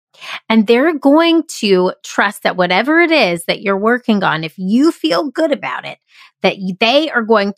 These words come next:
to follow suit. So trust yourself, then trust if you trust yourself, others will follow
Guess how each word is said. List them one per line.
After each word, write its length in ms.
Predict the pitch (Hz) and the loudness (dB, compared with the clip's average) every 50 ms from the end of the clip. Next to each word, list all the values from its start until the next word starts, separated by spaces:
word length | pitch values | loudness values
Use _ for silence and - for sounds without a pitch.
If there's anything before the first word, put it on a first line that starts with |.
| - | -6
to 260 | - 202 180 175 175 - | -2 -2 0 0 -2 -4
follow 520 | _ - - 202 170 160 160 165 160 160 - _ | _ -8 -4 -2 0 0 0 -2 -4 -6 -8 _
suit. 380 | - - - - 175 - _ | -20 -16 -8 -6 -6 -6 _
So 280 | - - 220 180 151 - _ _ _ _ _ _ _ | -6 -2 -2 -2 -2 -4 _ _ _ _ _ _ _
trust 420 | - - - 226 247 - - - | -14 -4 -2 -2 -2 -2 -6 -4
yourself, 720 | - 370 370 - - - 220 180 175 170 170 - _ _ _ _ _ _ _ _ _ - | -2 -2 -2 -2 -2 -2 0 0 0 0 -2 -4 _ _ _ _ _ _ _ _ _ -2
then 160 | - 202 190 185 | 0 0 0 0
trust 500 | - - - - 233 208 240 - - - | -4 -10 -6 -2 -2 -2 -2 -2 -6 -8
if 140 | 277 - | -8 -4
you 140 | 294 285 285 | -4 -4 -4
trust 340 | - - 269 262 - - - | -2 -2 -4 -4 -4 -6 -6
yourself, 380 | 254 226 - - 190 170 165 - _ _ _ - | -6 -6 -2 -2 0 0 0 -2 _ _ _ -2
others 440 | 202 208 196 233 220 220 220 - - | -2 -2 0 0 0 0 0 -2 -6
will 220 | 233 214 220 220 214 | -6 -4 -4 -4 -4
follow 560 | - - - 170 160 160 165 160 160 165 | -6 -4 -4 -2 -2 -2 -4 -4 -6 -6